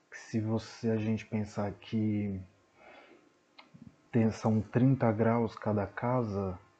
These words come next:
dificilmente um stellium não vai ter pelo menos uma conjunção. E aí,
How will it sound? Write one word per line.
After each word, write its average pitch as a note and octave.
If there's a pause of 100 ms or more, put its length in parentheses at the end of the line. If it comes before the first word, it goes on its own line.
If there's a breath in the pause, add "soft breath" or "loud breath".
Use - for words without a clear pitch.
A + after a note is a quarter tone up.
(600 soft breath)
dificilmente A#2+
um B2+
stellium A#2
não A2
vai G#2+
ter A2
pelo A2
menos G#2+
uma A#2
conjunção. A2+ (1120 soft breath)
E G#2+
aí, A2